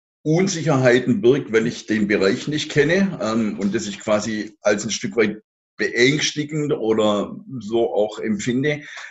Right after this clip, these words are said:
dann denke ich, ähm, muss man sich bewusst drauf einlassen und da gehört sicher ein bisschen Mut dazu.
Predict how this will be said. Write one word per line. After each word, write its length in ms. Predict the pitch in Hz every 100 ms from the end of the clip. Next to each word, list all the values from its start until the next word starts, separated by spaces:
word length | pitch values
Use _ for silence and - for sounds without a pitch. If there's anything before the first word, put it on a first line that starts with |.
| _
dann 320 | - 104 139 139
denke 240 | 139 139
ich, 240 | 139 - -
ähm, 300 | 117 117 -
muss 280 | 107 110 -
man 220 | 117 110
sich 220 | 101 101
bewusst 360 | 104 104 107 -
drauf 200 | 113 95
einlassen 500 | 90 110 131 131 120
und 100 | 113
da 80 | 101
gehört 300 | 101 113 104
sicher 260 | - - 101
ein 100 | 98
bisschen 280 | - 110 101
Mut 180 | 90 90
dazu. 380 | - 80 80